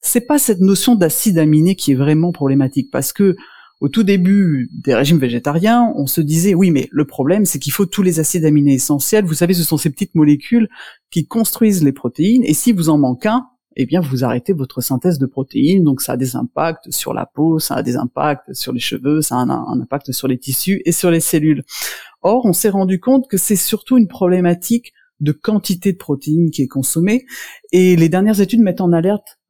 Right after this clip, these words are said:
la chose suivante, c'est que les véganes et les végétariens, d'ailleurs, dont on parlera, hein, dans une émission ultérieure, euh, ont tendance aujourd'hui à diminuer leurs apports énergétiques.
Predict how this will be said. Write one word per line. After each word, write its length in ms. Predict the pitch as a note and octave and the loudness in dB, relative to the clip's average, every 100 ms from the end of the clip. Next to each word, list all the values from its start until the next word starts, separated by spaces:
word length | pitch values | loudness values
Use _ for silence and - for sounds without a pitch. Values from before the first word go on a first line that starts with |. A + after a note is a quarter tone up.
| - | -6
la 120 | D3 | -4
chose 240 | - G#3+ - | 0 -2 -2
suivante, 540 | E3 D3 D3+ F#3+ A3+ | -2 0 2 0 -2
c'est 260 | - D#3 D3+ | 0 -4 -2
que 280 | D#3+ D3+ - | 0 0 0
les 100 | D3+ | 0
véganes 300 | D#3+ E3+ B3 | 2 4 4
et 60 | F#3 | 4
les 100 | D#3 | 2
végétariens, 560 | D3 C#3+ C3+ B2+ E3+ | 0 -2 -2 0 0
d'ailleurs, 300 | D3+ B2+ D#3 | 0 0 0
dont 120 | C#3 B2 | 0 0
on 60 | D3+ | 0
parlera, 640 | D3 D#3 D3+ C#3+ D#3+ B2 | 2 2 2 2 0 -2
hein, 100 | A#2 C3+ | -4 -4
dans 180 | B2+ | -4
une 400 | B2 C3+ A#2+ - - - - - | -2 0 0 -4 -10 -20 -20 -8
émission 320 | - C#3+ - C3+ | 0 0 2 0
ultérieure, 500 | - C3 C#3+ F3+ G3+ _ _ _ _ _ _ - - - F#3 | 0 -2 0 0 -4 _ _ _ _ _ _ -16 -16 -6 0
euh, 300 | E3+ E3 E3 G3 | 2 2 2 0
ont 100 | G3+ | 0
tendance 560 | A3+ E3+ E3+ G#3 - - | 0 2 2 0 0 2
aujourd'hui 640 | E3+ E3 D3 C3 F3 G#3+ - - - - _ _ - | 2 2 0 0 -2 -4 -10 -14 -16 -20 _ _ -4
à 80 | |
diminuer 340 | E3 G3+ G3 A3+ | 2 4 4 4
leurs 180 | F3 E3 | 2 -2
apports 260 | E3+ F#3 | -2 0
énergétiques. 580 | E3 D3 C#3+ B2+ - - | 2 2 0 -6 -10 -14